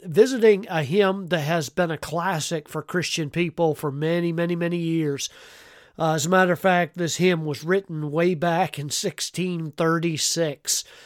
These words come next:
The name of the hymn is Now Thank We All Our God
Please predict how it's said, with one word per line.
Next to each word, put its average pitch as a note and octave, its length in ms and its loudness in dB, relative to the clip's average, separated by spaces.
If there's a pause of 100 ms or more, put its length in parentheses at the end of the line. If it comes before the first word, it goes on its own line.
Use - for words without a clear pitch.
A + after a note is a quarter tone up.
(260)
The D3 100 -4
name G#3 300 4
of D#3+ 160 2
the D3+ 80 -2
hymn D#3 320 0
is D3+ 400 0 (100)
Now G3 680 2
Thank F3+ 460 0
We F3 260 2
All D#3+ 460 2
Our D3+ 400 2
God C#3+ 580 -2